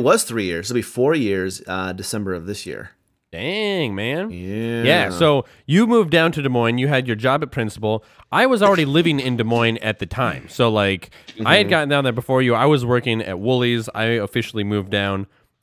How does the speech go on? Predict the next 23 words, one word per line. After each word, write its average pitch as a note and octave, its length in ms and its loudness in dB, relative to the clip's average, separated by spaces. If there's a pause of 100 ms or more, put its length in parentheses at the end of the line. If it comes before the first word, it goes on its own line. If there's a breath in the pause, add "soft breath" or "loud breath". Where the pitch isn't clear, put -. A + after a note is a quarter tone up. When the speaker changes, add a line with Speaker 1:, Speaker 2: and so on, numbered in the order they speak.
Speaker 2:
And, G2 580 -4 (140)
uh, G2 280 -4
we F3+ 120 0
would E3 160 -2
still G3+ 220 0
kinda D#3+ 240 0
get C3+ 160 -2
together C3+ 280 2
and G2+ 80 0
we'd G2 160 -4
do C3+ 120 -2
stuff. F2 220 -4
We, F#2+ 100 -6
we G#2 100 -4
still B2+ 180 -2
work A2+ 180 0
on, G#2 280 -2 (120)
uh, F#2+ 280 -2
creative F#2+ 340 -6
projects. A#2 480 -2
We G2 180 -4
would F#2 140 -4
have F#2 180 -6